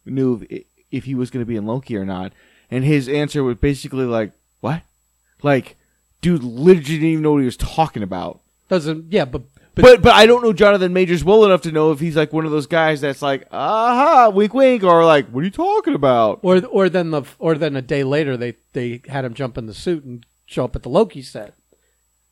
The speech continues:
Speaker 2: You know, who knows?
Speaker 1: Oh, this has all been filmed and
Speaker 2: I don't know. Yeah, it doesn't, just because it's
Speaker 1: Yeah.
Speaker 2: been filmed doesn't mean they can't
Speaker 1: I, I,
Speaker 2: shoot
Speaker 1: I,
Speaker 2: extra
Speaker 1: I
Speaker 2: scenes.
Speaker 1: think if we see Kang, it won't, it'll just be like a,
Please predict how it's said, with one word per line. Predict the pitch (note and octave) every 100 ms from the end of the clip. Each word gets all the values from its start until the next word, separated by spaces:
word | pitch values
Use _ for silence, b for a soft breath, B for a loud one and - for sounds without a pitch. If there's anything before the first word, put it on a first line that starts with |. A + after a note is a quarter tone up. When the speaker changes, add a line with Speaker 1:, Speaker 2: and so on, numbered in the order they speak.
| -
Speaker 2:
You | D3+
know, | A#2
who | G#2 E3
knows? | C3 G2+ -
Speaker 1:
Oh, | C#3+ C3+
this | C3+ -
has |
all | G#2
been | G2 F#2+
filmed | - G2 G2 G2
and | G2+ G2 G#2+ - _ _
Speaker 2:
I | C3
don't | E3 A#2
know. | F2+ _ _ _ _ _ -
Yeah, | A3
it | C#3+
doesn't, | F#3 E3 D#3 b b
just | - G#3
because | C#4+
it's | G3
Speaker 1:
Yeah. |
Speaker 2:
been | F#3+
filmed | D3 G3 A3 D3+
doesn't | C#3+ D3+
mean | D3+
they |
can't | D3 E3 G3 F3
Speaker 1:
I, |
I, | G#3+
Speaker 2:
shoot | F#3+
Speaker 1:
I, | F3 F#3+
Speaker 2:
extra | F#3 - G3
Speaker 1:
I |
Speaker 2:
scenes. | G#3+
Speaker 1:
think | G#3+ F#3
if | G#3
we | F3+ G3
see | - F#3
Kang, | D3 D#3 D#3+ G3 G#3 F#3+ -
it | D#3
won't, | C#3+ C#3+ C3+ -
it'll | D3+ D3 C3+
just | C3 C#3 A#2+ -
be | C3+
like | B2 A#2+ A#2
a, | A#2+ G#2 G2